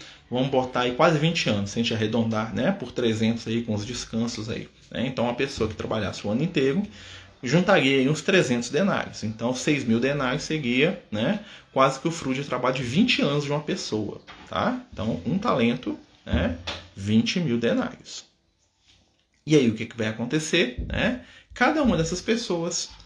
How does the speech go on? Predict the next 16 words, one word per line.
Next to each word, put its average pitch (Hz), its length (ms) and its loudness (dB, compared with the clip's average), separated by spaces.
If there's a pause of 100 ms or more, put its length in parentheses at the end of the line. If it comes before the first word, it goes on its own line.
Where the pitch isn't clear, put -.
(200)
vai 113 180 2
receber 147 760 -2
uma 127 160 -4
quantidade 160 880 0
de 156 60 -8
talentos, - 640 -4 (280)
na 180 200 2
qual 123 280 2
nós 127 200 -2
também 127 320 0
vamos 127 320 -2
ter 117 180 -2
uma 151 220 -2
outra 123 280 -2
simbologia, 147 880 0 (320)
tá? 123 360 0